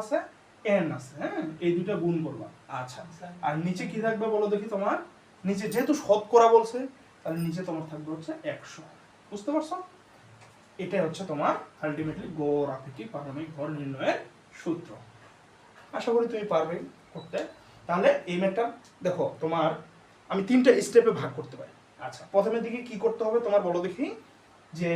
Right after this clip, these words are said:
দুইটা আইসোটোপ দেওয়া থাকবে, হ্যাঁ, যে কোনো একটা মৌল দেওয়া থাকবে, এই মৌলটা দুইটা আইসোটোপ দেওয়া থাকবে। কারণ দুইটা আইসোটোপের একটা ভর দেওয়া থাকবে, প্রথমটার ক্ষেত্রে একটা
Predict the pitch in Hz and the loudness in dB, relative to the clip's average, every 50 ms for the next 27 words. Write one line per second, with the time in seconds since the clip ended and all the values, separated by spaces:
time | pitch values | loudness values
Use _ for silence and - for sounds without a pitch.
0 | 165 156 - - - - - - - - - - - - - 214 277 311 302 254 | 0 0 -2 -6 -14 -20 -20 -20 -20 -20 -20 -20 -20 -2 4 6 8 10 10 10
1 | 208 185 175 180 170 151 147 151 139 127 127 123 135 135 - 269 415 427 302 - | 10 8 8 6 4 4 4 4 2 0 -2 -4 -4 -2 -2 -2 -2 -2 -4 -6
2 | - - - - - - - 165 170 160 180 196 175 - - 202 160 151 151 147 | -8 -12 -18 -20 -20 -16 -10 -6 -6 -2 -2 0 0 0 0 0 2 2 2 2
3 | 160 160 165 170 165 170 180 175 175 240 285 415 415 - - - - - 175 175 | 2 2 2 2 0 -2 -6 -4 0 2 2 2 2 -2 -8 -16 -10 -6 -4 -2
4 | 170 170 170 170 165 160 156 165 190 185 170 190 147 147 147 - - 165 160 160 | 0 0 0 0 0 0 0 0 0 0 2 4 4 4 2 0 -2 -4 0 2
5 | 175 180 - 185 185 185 220 294 339 - - - - - - - - 175 156 151 | 2 2 4 2 2 2 2 2 2 0 -4 -14 -20 -20 -18 -10 -8 -6 -6 -4
6 | 170 170 185 214 202 190 - 214 214 208 233 233 233 - - - 139 - 160 139 | 0 4 6 8 8 6 4 0 0 2 0 0 -2 -4 -10 -12 -8 -8 -6 -4
7 | 139 139 151 156 156 170 175 180 180 202 202 190 220 214 - 170 185 196 185 196 | 0 2 2 4 6 6 6 6 6 4 0 -2 -4 -4 -2 -2 0 0 0 0
8 | 185 202 185 180 - 196 165 | 0 -2 -4 -4 -2 -2 -2